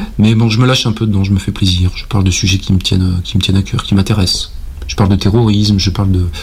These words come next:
de théorie du complot, je parle de, c'est un peu très dans l'air du temps, en fait.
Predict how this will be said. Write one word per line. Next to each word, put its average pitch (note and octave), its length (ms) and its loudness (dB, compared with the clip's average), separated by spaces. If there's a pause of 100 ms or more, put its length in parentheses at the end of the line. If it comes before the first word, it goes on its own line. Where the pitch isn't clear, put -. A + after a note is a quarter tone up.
(460)
de G2+ 120 4
théorie G2 260 2
du F#2+ 100 2
complot, G#2 520 2
je - 120 -2
parle - 260 -2
de, - 60 -2
c'est - 140 0
un A#2 60 4
peu D#3+ 200 -2
très - 180 0
dans D#3 120 2
l'air C3 120 2
du A#2 120 0
temps, B2+ 140 2
en G2 40 0
fait. - 220 -6